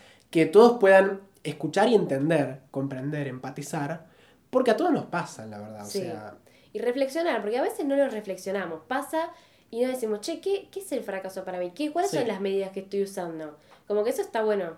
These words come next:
Speaker 2: eh,
Speaker 1: Está bueno charlar y escuchar, que eso está buenísimo del podcast.
Speaker 2: Sí.
Speaker 1: Algo que me encanta del podcast, el poder tomarte tu tiempo para escuchar algo, ¿entendés? Eh, y no
Speaker 2: Sí.
Speaker 1: tener los estímulos, por ejemplo, en la tele, de la visión y que nunca hay silencios, ¿viste? Como que es todo,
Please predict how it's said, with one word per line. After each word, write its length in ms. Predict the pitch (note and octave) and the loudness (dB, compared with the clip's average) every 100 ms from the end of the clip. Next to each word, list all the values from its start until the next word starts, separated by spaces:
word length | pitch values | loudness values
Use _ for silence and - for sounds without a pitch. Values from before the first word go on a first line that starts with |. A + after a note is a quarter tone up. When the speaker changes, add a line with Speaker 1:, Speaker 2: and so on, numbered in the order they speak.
| _ _ | _ _
Speaker 2:
eh, 200 | E3+ E3+ | -12 -8
Speaker 1:
Está 120 | D#3+ | -2
bueno 440 | E3 F3 F3 - - | 0 4 2 0 -6
charlar 420 | - C#3+ D#3+ F#3 G3+ | -6 0 4 4 4
y 60 | E3 | -4
escuchar, 480 | - E3 A3 F3+ D#3 | -4 0 4 4 2
que 80 | |
eso 80 | F#3 | -6
está 120 | G3 | -6
buenísimo 420 | D#3+ D#3+ D#3+ D#3+ D3 | -4 -2 -4 -6 -8
del 100 | C#3 | -8
podcast. 500 | C3 A#2+ A2 A#2 - | -12 -12 -14 -16 -12
Speaker 2:
Sí. 140 | F#3+ | -8
Speaker 1:
Algo 140 | D#3+ | -6
que 60 | D3+ | -6
me 60 | C3+ | -8
encanta 260 | C#3+ D3 | -8 -8
del 100 | C#3+ | -8
podcast, 520 | C#3 D3 C#3+ D#3+ D#3+ - _ - - - _ | -8 -8 -6 -6 -8 -14 _ -20 -20 -20 _
el 80 | C#3 | -12
poder 240 | D3+ F#3+ | -4 -2
tomarte 300 | F#3 F3 E3+ | -2 -2 -4
tu 100 | D#3 | -8
tiempo 220 | C#3+ E3+ | -6 -8
para 140 | E3+ C3+ | -6 -10
escuchar 440 | - C3+ C#3 C#3+ | -12 -20 -12 -8
algo, 380 | C#3 B2+ A2 G#2+ | -8 -10 -12 -14
¿entendés? 560 | A#2 B2 C3 C#3+ - - - | -16 -16 -14 -14 -16 -20 -20
Eh, 240 | C3 B2 | -18 -14
y 60 | C#3 | -4
no 80 | E3 | 0
Speaker 2:
Sí. 40 | |
Speaker 1:
tener 180 | E3+ F3+ | 4 4
los 160 | F#3+ D#3 | 4 0
estímulos, 400 | - E3+ F3 E3+ | -2 2 4 2
por 140 | C3+ | -2
ejemplo, 260 | - D3+ D3+ | -6 -2 -2
en 60 | |
la 100 | C3 | -2
tele, 380 | - C3+ C3+ E3 - - | -6 -6 -6 -12 -16 -12
de 400 | C3+ B2 A2 A2 - - - - | -12 -10 -14 -16 -20 -20 -20 2
la 120 | D3+ | 4
visión 720 | D3 D3 E3 D#3 D3+ D3+ D3+ | 6 4 4 6 8 8 6
y 200 | C#3+ C#3 | 6 2
que 140 | C3+ C#3 | 0 2
nunca 220 | D#3+ E3+ | 4 4
hay 80 | D#3+ | 2
silencios, 840 | D3+ C#3 D#3+ D#3+ D3+ D3 D3 C#3 | 2 2 6 6 6 2 0 -2
¿viste? 300 | C#3+ D3 D#3 | -4 -4 -4
Como 180 | B2+ B2+ | -4 -8
que 100 | C#3+ | -10
es 80 | C#3+ | -2
todo, 400 | F3 E3+ D#3+ D#3 | 2 4 4 2